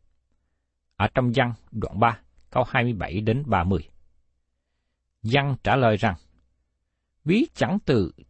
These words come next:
trên ban cho, thì không một người nào có thể lãnh chi được. Chính các ngươi làm chứng cho ta rằng ta đã nói.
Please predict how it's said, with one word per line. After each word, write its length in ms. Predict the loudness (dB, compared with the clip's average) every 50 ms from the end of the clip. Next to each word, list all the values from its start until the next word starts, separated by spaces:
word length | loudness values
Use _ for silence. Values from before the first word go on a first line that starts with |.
| _ -2
trên 280 | 0 0 0 2 2
ban 200 | 2 2 2 2
cho, 200 | 2 2 2 2 0 -2 _ _ _ _ _ _
thì 120 | -6 -6
không 340 | -6 -6 -4 -4 0 0 0
một 200 | 0 0 -2 -2
người 240 | 0 2 2 2 2
nào 280 | 2 0 0 0 -2 -6
có 120 | -4 -4 -4 -4
thể 200 | -4 -2 -2 -2
lãnh 360 | 0 -2 -2 -2 -4 -4 -6 -6
chi 200 | -4 0 0 2
được. 160 | 2 0 -2 -4 -12 -20 _ _ _ _ _ _ _ _ _ _ _ _ _ -2
Chính 180 | 0 0 0
các 200 | 0 -2 -2 0
ngươi 240 | 2 4 4 4 4
làm 300 | 4 2 2 0 0 -8
chứng 280 | -6 -4 -2 -2 -2 -4
cho 100 | -4 -2
ta 180 | 2 2 2 4
rằng 160 | 2 0 0 -2 -8 _ _ _ _ _ 0
ta 220 | 2 2 2 2 0
đã 100 | -2 -4
nói. 240 | -2 -2 -2 -2